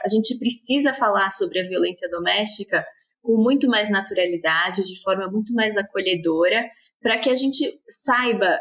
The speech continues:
reconhecer se a gente tá nessa situação, se a gente conhece alguém que tá nessa situação,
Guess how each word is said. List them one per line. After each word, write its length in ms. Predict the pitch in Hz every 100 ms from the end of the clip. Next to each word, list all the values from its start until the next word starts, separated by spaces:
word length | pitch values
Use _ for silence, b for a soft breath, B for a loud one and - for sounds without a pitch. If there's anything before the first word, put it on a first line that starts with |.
| -
reconhecer 520 | 208 214 208 208 202
se 120 | 202
a 60 | 190
gente 320 | 214 269 -
tá 120 | 208
nessa 220 | 202 196
situação, 600 | 185 170 165 - 180 202
se 100 | 208
a 40 | 190
gente 260 | 196 -
conhece 460 | - 196 214 269 262
alguém 180 | 196 196
que 80 |
tá 100 | 190
nessa 220 | 175 180 175
situação, 500 | - 175 - 190